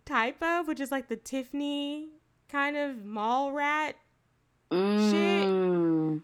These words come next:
Speaker 1: Where, like, the girls with, like, their terrible makeup and, like, their side ponytails and shit. And I'm like, "But we had all of this." <laughs> We had so much going on. The black delegation had so much good <laughs> shit, I guess.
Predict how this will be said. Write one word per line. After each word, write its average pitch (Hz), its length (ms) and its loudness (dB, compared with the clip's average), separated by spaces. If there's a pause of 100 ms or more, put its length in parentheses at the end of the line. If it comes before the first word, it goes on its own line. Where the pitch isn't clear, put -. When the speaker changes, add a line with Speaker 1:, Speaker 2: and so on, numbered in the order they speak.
Speaker 1:
Where, 262 180 0
like, 269 260 0
the 226 100 -2
girls 208 640 0
with, 208 100 -8
like, 196 180 -6
their 196 120 -4
terrible 185 540 -4
makeup 170 680 -4
and, 175 220 -8
like, 143 220 -12
their 175 120 -8
side 160 380 -8
ponytails 160 640 -10
and 165 100 -10
shit. 170 220 -10
And - 80 -14
I'm 170 120 -12
like, 135 320 -12 (920)
"But 254 80 -8
we 320 120 -4
had 330 160 -8
all 320 240 -6
of 262 80 -12
this." - 420 -12
<laughs> 311 60 2 (1080)
We 392 160 -2 (100)
had - 160 -8 (100)
so - 180 -10
much - 280 -16
going 320 260 -6
on. 254 320 -6 (320)
The 233 100 4
black 311 360 8
delegation 233 520 2
had 196 180 0
so 202 100 -4
much 185 260 -2
good 180 180 -4
<laughs> - 20 -8
shit, 226 280 2
I 214 140 4
guess. 208 420 -4